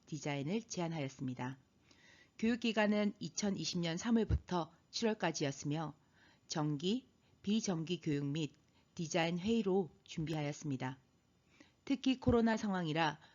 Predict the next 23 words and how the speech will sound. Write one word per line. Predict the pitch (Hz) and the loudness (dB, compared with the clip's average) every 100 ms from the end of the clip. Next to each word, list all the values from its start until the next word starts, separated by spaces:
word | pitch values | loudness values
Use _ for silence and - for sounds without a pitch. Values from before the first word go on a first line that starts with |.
| _ | _
줌을 | - 220 220 | -2 2 4
통한 | 220 180 165 208 240 - - | 2 0 0 -2 -4 -8 -10
실시간 | - 269 - 226 220 | -4 -2 0 2 0
지도를 | - 180 165 | 0 0 2
하였음에도 | 170 196 190 190 160 185 | 2 -2 -2 -4 -2 2
불구하고 | 180 170 156 139 180 160 _ _ _ | 2 2 -2 -4 -6 -8 _ _ _
캡스톤 | - 220 - 196 | -8 -6 -2 -2
디자인 | 196 156 165 165 | -2 -4 -4 -4
결과물에 | 165 160 165 151 143 | -4 -4 -2 -2 -4
대한 | 139 135 220 - - - | -4 -2 -2 -4 -18 -12
산업체 | - 151 - | -6 -4 -2
만족도가 | 156 139 135 120 - 180 220 - | -2 -2 -4 -6 -6 -6 -6 -12
매우 | - 156 156 175 | -6 -4 -4 -4
높았습니다. | 147 113 - 156 - - 135 120 131 139 _ _ - - _ | -8 -8 -10 -10 -8 -6 -6 -6 -10 -12 _ _ -20 -20 _
최종 | - 269 277 | -4 0 2
평가는 | 247 202 233 220 185 - | 2 2 2 2 0 -4
오프라인으로 | 170 - 202 190 156 160 | 4 6 6 2 -2 -4
교내에서 | 160 156 156 156 147 180 - | -6 -6 -4 -6 -6 -6 -6
이루어졌으며 | 165 147 143 139 147 151 151 - _ - | -4 -4 -6 -8 -6 -6 -8 -12 _ -20
산업체 | - 196 185 - 208 | -10 -4 -4 -2 -4
분과 | 175 156 190 247 - | -2 -4 -4 -6 -10
교내 | - 151 | -6 -4
교수님들께서 | 151 151 160 147 143 135 190 | -4 -6 -6 -6 -6 -6 -4